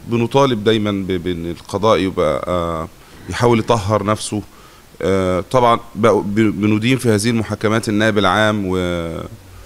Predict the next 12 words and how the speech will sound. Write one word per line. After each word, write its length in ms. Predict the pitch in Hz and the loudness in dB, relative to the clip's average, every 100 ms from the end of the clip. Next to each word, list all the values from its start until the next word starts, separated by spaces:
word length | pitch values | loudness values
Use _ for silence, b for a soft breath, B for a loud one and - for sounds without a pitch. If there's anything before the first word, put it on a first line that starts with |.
| B B B - - | B B B -20 -8
والمخابرات 560 | - 101 104 107 110 117 | -2 -2 0 2 2 2
العامة 180 | 107 110 | 0 0
المصرية 380 | 107 - 117 113 | -2 0 2 2
طبعًا 300 | 113 107 104 | 2 2 2
لأخفت 440 | 98 110 - 104 | 2 0 -2 -6
الشرائط 520 | - - 104 104 104 | -4 0 2 2 0
ال-، 180 | 101 90 | -4 -6
اللي 240 | 87 87 87 | -6 -6 -6
تدل 340 | 101 110 104 | -2 0 2
على 180 | 90 92 | 2 0
قتل 280 | - 113 104 | -2 -4 -6
الثوار. 520 | - 95 92 107 | -6 -2 2 2